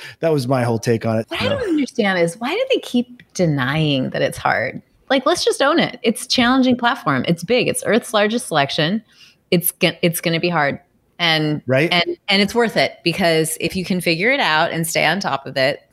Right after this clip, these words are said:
Speaker 2: it is very lucrative. And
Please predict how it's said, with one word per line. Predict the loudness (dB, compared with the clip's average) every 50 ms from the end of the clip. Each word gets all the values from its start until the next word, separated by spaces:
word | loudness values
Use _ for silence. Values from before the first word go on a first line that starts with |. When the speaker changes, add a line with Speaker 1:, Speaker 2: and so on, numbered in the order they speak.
| _ _
Speaker 2:
it | 0 0 2 2
is | 2 0 0
very | 0 2 2 4 4 2 2
lucrative. | 0 -2 -2 -2 -4 -4 -4 -4 -6 -6 -10 -14 _ _ _ _ -20 -20 -20 _ _ _ _ _
And | 2 2 4 4 4 4 4 2 0 -4